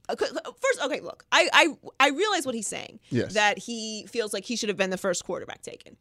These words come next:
Speaker 2: Easily.
Speaker 1: But he's a smart kid,
Speaker 2: Mm-hmm.
Speaker 1: so he said this emotionally. When you say things emotionally, you don't examine the entire scope of what you're saying. So,
Speaker 2: Right.
Speaker 1: like, there weren't nine quarterbacks taken in front of you.
Speaker 2: No.
Speaker 1: There were other players taken in front of you.
Speaker 2: Right.
Speaker 1: So those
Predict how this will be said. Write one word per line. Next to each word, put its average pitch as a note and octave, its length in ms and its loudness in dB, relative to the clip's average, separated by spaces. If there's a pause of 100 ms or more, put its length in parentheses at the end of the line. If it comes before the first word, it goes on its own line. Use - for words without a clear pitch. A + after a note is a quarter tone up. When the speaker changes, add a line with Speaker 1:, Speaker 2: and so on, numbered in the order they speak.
(320)
Speaker 2:
Easily. B2 340 2
Speaker 1:
But - 100 -14
he's E4+ 280 -2
a F#4 40 -4
smart G#4 380 -2
kid, G3+ 560 2
Speaker 2:
Mm-hmm. C#3 300 0
Speaker 1:
so A#3 320 6
he C4+ 120 2
said D4+ 240 2
this C#4+ 140 -2
emotionally. G#3 960 -6 (280)
When G3 100 -10
you G3 40 -6
say G#3+ 140 0
things A3 240 -2
emotionally, C4+ 520 0 (460)
you F#4 100 2
don't G4+ 380 0
examine G#4 480 2
the G#4 120 2
entire F#4+ 360 4
scope G4 260 -2
of F4 100 -4
what F4+ 120 -2
you're F4+ 60 -4
saying. E4+ 340 0
So, B3+ 160 8
Speaker 2:
Right. C#4 80 8
Speaker 1:
like, C#4+ 200 4 (180)
there C4 100 -2
weren't G4 240 2 (240)
nine B3 480 2 (220)
quarterbacks - 840 2
taken E3+ 360 -6
in E3+ 100 -10
front D3 220 -10
of C3 100 -14
you. G3+ 380 -6
Speaker 2:
No. A#2 240 0
Speaker 1:
There G#3 100 0
were A#3+ 140 2 (100)
other G3+ 260 4
players B3 460 4
taken F3+ 220 -8
in E3 80 -14
front D3 160 -10
of - 100 -16
you. - 80 -14
Speaker 2:
Right. A#2+ 80 -6
Speaker 1:
So G#3 140 -2
those G3+ 240 -2